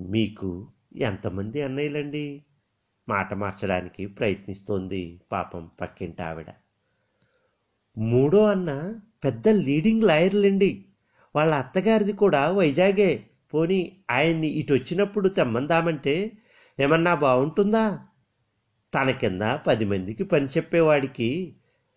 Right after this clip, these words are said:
పనోడిలా బియ్యం తెమ్మనడం న్యాయమా చెప్పండి? ఎటొచ్చి ముందు చెప్పిన కోతలకి మాటకి మాట అతుకుతోందే తప్ప పాత పాట ఆపటం లేదు, మాట మార్చటం లేదు.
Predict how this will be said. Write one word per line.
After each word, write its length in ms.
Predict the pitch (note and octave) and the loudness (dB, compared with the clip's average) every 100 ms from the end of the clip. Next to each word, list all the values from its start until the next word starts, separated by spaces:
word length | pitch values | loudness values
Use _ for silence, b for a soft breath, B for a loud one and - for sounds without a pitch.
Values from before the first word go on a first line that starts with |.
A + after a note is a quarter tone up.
| _ _ _ _ _ | _ _ _ _ _
పనోడిలా 480 | C#3+ C3+ C#3 C#3 F3 | 4 6 6 6 2
బియ్యం 360 | E3 D3 C#3 D3 | 2 2 2 0
తెమ్మనడం 580 | E3 C#3+ D3 C3 C#3+ D3 | -2 -2 -2 -4 -4 -2
న్యాయమా 420 | A2 G2+ F#2+ A#2+ | 0 0 -2 -4
చెప్పండి? 640 | A#2+ C#3+ C#3+ B2 C#3 F#3 - _ _ _ _ _ _ _ _ _ _ - | -6 -6 -4 -4 -6 -10 -18 _ _ _ _ _ _ _ _ _ _ -4
ఎటొచ్చి 800 | A#2+ - A2+ G#2 - G#2+ G#2 - - | -2 2 0 0 -4 -8 -8 -12 -6
ముందు 260 | B2 C3 A#2+ | -2 2 0
చెప్పిన 400 | A#2+ C3+ D3+ C#3+ | 0 -4 -2 -4
కోతలకి 880 | - A#2+ A2+ B2 B2 C3 C3+ C#3 - _ _ _ _ _ - | 0 0 2 -2 -4 -8 -12 -12 -20 _ _ _ _ _ -4
మాటకి 500 | A2+ G#2 A2 D3 E3+ | -2 0 -2 -6 -4
మాట 320 | C#3 B2+ C3+ | -2 -2 0
అతుకుతోందే 720 | C#3 A2 G#2+ - C#3 C3 B2+ | 0 0 -2 -6 -2 0 0
తప్ప 340 | A#2 F#2+ - G2+ D3 F3 - _ _ _ _ G#2+ | -2 -4 -8 -10 -10 -14 -20 _ _ _ _ -4
పాత 300 | G2 F2+ A#2+ | -2 -4 -6
పాట 320 | C3+ C#3+ E3+ | -4 -4 -4
ఆపటం 580 | C#3 A2+ A2 - C#3 D3 | -4 -4 -4 -8 -6 -2
లేదు, 340 | B2+ C#3 A#2 - _ _ _ _ _ - | -4 -4 -10 -14 _ _ _ _ _ -12
మాట 480 | G2+ G2 G2+ G#2 | -6 -2 -2 -4
మార్చటం 600 | C3+ C3+ A#2+ - - C#3 | -6 -6 -6 -8 -6 -4
లేదు. 340 | A#2+ G#2+ A2+ | -2 -2 -4